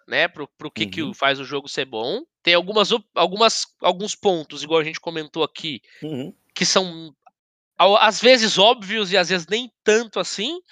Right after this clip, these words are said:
Speaker 2: Sim.
Speaker 1: mas que dá pra pescar, né? Se você prestar
Speaker 2: Sim.
Speaker 1: atenção, você consegue falar, "Putz, por que que eu gostei tanto desse jogo?" Você começa a fazer uma análise das coisas e você fala, "Puta,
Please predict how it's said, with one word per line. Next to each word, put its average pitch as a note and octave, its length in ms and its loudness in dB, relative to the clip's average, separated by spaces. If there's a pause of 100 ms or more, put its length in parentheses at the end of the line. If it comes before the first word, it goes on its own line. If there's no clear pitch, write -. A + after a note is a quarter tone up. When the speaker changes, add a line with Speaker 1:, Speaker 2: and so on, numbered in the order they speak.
(380)
Speaker 2:
Sim. - 60 -10
Speaker 1:
mas F3+ 200 4
que - 140 -12
dá F3+ 220 4
pra A3 180 2
pescar, G#3 640 0
né? G#3+ 120 2
Se G3+ 140 -4
você F3+ 240 -6
prestar F#3+ 380 0
Speaker 2:
Sim. F3+ 60 -2 (100)
Speaker 1:
atenção, F3 320 -8
você E3+ 200 -10
consegue F3 400 -4
falar, F3 200 -2
"Putz, - 240 -14
por G3 120 -14
que C#4 120 -10
que B3+ 60 -8
eu C4+ 80 -2
gostei G#3+ 360 -2
tanto G#3 380 0
desse E3+ 220 -12
jogo?" F#3 440 -2 (280)
Você - 140 -2
começa F#3 420 2
a - 20 4
fazer F3+ 280 2
uma F3+ 160 2
análise E3 460 2
das D3+ 160 0
coisas F3+ 300 -4
e F#3 80 -8
você F#3+ 80 -6
fala, E3 200 4
"Puta, - 460 -10